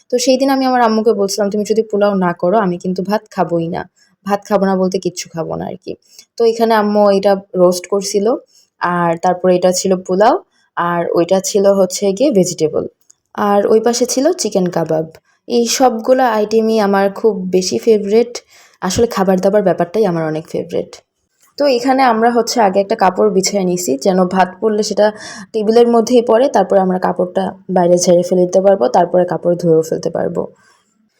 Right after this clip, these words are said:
আর আমি জানি তোমরা সবাই, উম, রানের পিসটা খাইতে অনেক পছন্দ করো, কিন্তু আমি এই ব্রেস্ট পিসটা খাইতে বেশি পছন্দ করি।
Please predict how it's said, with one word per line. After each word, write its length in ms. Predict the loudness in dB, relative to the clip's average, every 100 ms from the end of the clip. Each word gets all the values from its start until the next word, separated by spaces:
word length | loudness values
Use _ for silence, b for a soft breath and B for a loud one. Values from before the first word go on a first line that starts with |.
| b b
আর 120 | 0
আমি 200 | 2 2
জানি 360 | 2 4 2 0
তোমরা 220 | 0 0 0
সবাই, 600 | 0 2 4 2 0 -6 -8
উম, 400 | -2 0 0 0 -4 -2 2
রানের 420 | 4 2 0 -2 -6 -4
পিসটা 420 | -2 -2 -4 -4
খাইতে 320 | 0 0 2
অনেক 180 | 0 0
পছন্দ 340 | -2 -2 -2 0
করো, 240 | 0 0
কিন্তু 260 | 0 0 0
আমি 160 | 0
এই 80 | 0
ব্রেস্ট 340 | 2 2 0 -4
পিসটা 280 | -6 -6
খাইতে 300 | -4 -4 -2
বেশি 220 | -4 -4 -4
পছন্দ 420 | -6 -4 -6 -4
করি। 300 | -4 -4